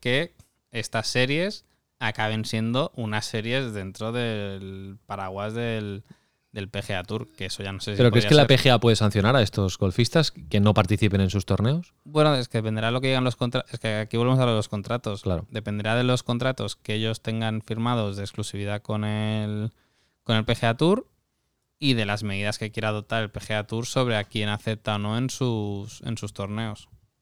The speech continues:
Speaker 2: Bueno, pues veremos, eh, Miguel Ángel, pero un nuevo desafío, eh, al statu quo de un deporte que mueve tanto y tanto dinero como, como el golf, eh. Es interesante, eh, observar todos estos movimientos.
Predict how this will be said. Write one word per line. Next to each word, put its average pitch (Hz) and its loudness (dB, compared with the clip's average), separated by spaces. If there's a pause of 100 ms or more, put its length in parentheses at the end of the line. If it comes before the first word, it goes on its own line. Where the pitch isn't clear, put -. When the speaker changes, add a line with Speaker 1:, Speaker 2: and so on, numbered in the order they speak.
(440)
Speaker 2:
Bueno, 90 -4 (600)
pues 120 8
veremos, 135 6
eh, 104 2
Miguel 104 6
Ángel, 131 6
pero 104 4
un 107 6
nuevo 113 8
desafío, 110 6
eh, 147 6
al 104 6
statu 104 2
quo 120 8
de 101 6
un 101 6
deporte 104 6
que 98 2
mueve 104 8
tanto 117 6
y 107 6
tanto 113 6
dinero 110 8
como, 92 4
como 98 4
el 90 6
golf, 104 6
eh. 110 -4 (400)
Es - -2
interesante, 131 8
eh, 131 10
observar 107 6
todos 107 6
estos 107 2
movimientos. 101 4